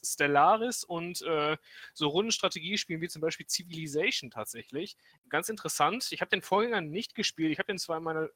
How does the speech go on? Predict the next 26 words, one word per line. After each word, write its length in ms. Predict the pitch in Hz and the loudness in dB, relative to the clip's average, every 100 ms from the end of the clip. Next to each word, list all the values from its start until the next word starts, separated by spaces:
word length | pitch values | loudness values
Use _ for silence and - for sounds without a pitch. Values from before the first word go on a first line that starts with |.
| _ | _
List-, 340 | 147 185 - - | -8 -6 -4 -6
äh, 80 | 139 | -6
in 80 | |
meiner 180 | 147 147 | -6 -8
Spielbibliothek 640 | - 208 220 220 214 220 | -6 -6 -4 -6 -6 -6
gehabt, 260 | 202 202 220 | 0 0 0
aber 300 | 147 135 123 | -4 -4 -2
hab 120 | 147 | -4
ihn 120 | 170 | -4
nie 120 | 165 190 | -6 -8
angefasst. 560 | 208 170 135 175 - _ _ _ - | -8 -6 -4 -4 -4 _ _ _ 4
Ähm, 480 | 156 156 156 156 - _ _ _ - | 6 6 2 -8 -12 _ _ _ -10
macht 280 | 123 143 - | -2 -2 2
Laune. 400 | 180 208 381 113 | 4 4 4 -2
Also 340 | 110 120 131 | -4 -6 -6
ich 140 | 135 - | -6 -6
find 180 | 165 196 | -6 -4
sogar 260 | 254 240 | 2 2
fast, 240 | 233 240 - | 4 0 -2
dass 140 | 202 | -10
es 160 | 202 - | -10 -4
besser 420 | 165 190 - 208 | -4 -2 -4 -6
ist 140 | - | -6
als 240 | - 123 - | -12 -12 -12
Stellaris 640 | 117 117 - - 117 - | -12 -14 -16 -18 -18 -18
tatsächlich. 720 | - 110 - - - 240 - | -18 -16 -16 -18 -20 -20 -20